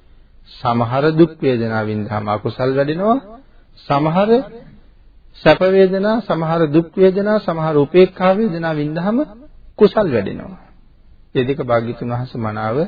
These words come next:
දැනගෙනම අවබෝධ කරලා දේශනා කරලයි තියෙන්නේ.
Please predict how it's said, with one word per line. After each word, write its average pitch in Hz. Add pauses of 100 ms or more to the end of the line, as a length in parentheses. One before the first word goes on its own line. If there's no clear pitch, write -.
(640)
දැනගෙනම 135
අවබෝධ 123
කරලා 135
දේශනා 117
කරලයි 113 (600)
තියෙන්නේ. -